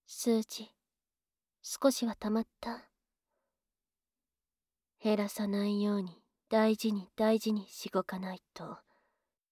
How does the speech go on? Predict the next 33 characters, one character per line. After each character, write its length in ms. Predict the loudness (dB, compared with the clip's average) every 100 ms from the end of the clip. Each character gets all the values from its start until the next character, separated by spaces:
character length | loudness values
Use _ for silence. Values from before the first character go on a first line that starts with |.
| _ _
後 240 | 2 2
が 100 | -4
大 240 | -4 -4 -6
変。 380 | -8 -12 -12 -14 _ _ _ _ _ _ _ _ _ _ _ _ _ _ _ _ _
ペ 120 | 4
ナ 140 | 6 6
ル 100 | 2
テ 140 | 0
ィ 100 | -2
は 100 | -4
厳 260 | -4 4 4
し 100 | 4
く 120 | -2
な 140 | -2 -4
っ 20 |
て 100 | -8
く 120 | -14
し、 260 | -14 -14 -14 -18 _ _ _ _ _ _ _ 4
攻 160 | 6
撃 260 | 6 4 2
も 120 | 2
激 260 | 0 2 2
し 100 | 2
く 120 | -2
な 100 | -2
っ 60 | -6
て 100 | -14
く 120 | -10
か 160 | -10
ら。 140 | -10 -14 _ _ _ _ _ _ _ _ _ _ _ _ _ _ _ _ _ _ _ _ _ _
う 80 | -4
ん？ 420 | -2 -2 -6 -10 -20 _ _ _ _ _ _ _ _ _ _ _ _ _ _
何？ 400 | 2 2 0 -4